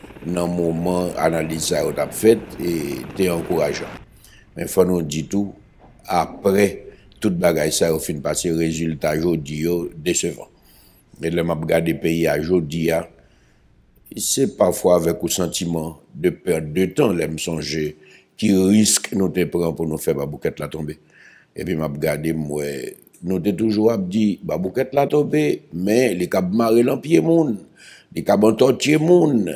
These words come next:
e gen pil prekosyon pou pran. Men malerezman, pa t gen zòrèy ki t ap tande nan pozisyon ki te dwe tande. E kounye a la, nou,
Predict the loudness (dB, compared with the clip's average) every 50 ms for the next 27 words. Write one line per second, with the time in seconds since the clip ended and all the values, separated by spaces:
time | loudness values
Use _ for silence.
0 | -10 -14 _ _ _ _ _ -6 -4 -4 0 2 2 2 2 4 4 4 4 2
1 | 0 0 2 2 2 4 4 2 2 2 0 -4 -6 -6 -4 -6 -4 -4 -4 -4
2 | -4 -6 -10 -14 -18 -16 -12 -8 -6 -4 -2 0 0 -2 -2 -4 -4 -4 -4 -6
3 | -6 -10 _ _ _ _ _ _ _ _ _ _ -6 -6 -6 -6 -6 -6 -4 -2
4 | -2 -2 -2 -2 -4 -6 -10 -12 -12 -12 -12 -10 -8 -8 -8 -6 -6 -6 -6 -8
5 | -10 _ _ _ _ _ -12 -12 -12 -12 _ -10 -10 -8 -10 -10 -10 -8 -8 -8
6 | -6 -8 -10 -10 -14 _ _ _ _ _ _ _ _ _ _ _ -14 -8 -6 -6
7 | -6 -6 -6 -6 -6 -6 -8 -8 -10 -10 -14 -16 -20 _ _ _ _ _ _ _
8 | _ _ _ _ _ _ _ -12 -10 -10 -8 -8 -8 -8 -6 -6 -6 -6 -6 -8
9 | -8 -8 -8 -8 -10 -12 -14 -16 -16 -14 -12 -10 -10 -10 -12 -14 -16